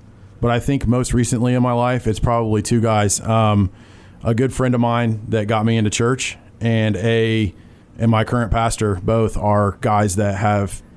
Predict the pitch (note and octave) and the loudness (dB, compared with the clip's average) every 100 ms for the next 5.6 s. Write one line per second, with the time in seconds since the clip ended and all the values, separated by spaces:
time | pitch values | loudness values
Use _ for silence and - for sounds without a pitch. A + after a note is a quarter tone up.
0 | - - - - - C3+ C3 B2 B2 A#2 | -20 -20 -20 -18 -4 -2 0 2 2 0
1 | A#2+ A2+ - A#2 A2 A2 A2 A2 G#2 G2+ | 0 0 -2 0 0 0 0 0 2 2
2 | G#2+ A2 - - - - - G#2 A2+ A#2 | 2 0 -2 -8 -14 -20 -20 -4 0 2
3 | A2 G#2+ G#2+ - - - - - - A2 | 2 2 0 -2 -14 -20 -20 -20 -4 0
4 | A2+ A2+ A2 A#2 G#2+ A#2+ A#2 A2 C3 A2+ | 2 2 0 -2 -4 -2 0 0 0 0
5 | A2+ A2+ A2+ A2 A2 G2+ | 0 0 0 2 0 -2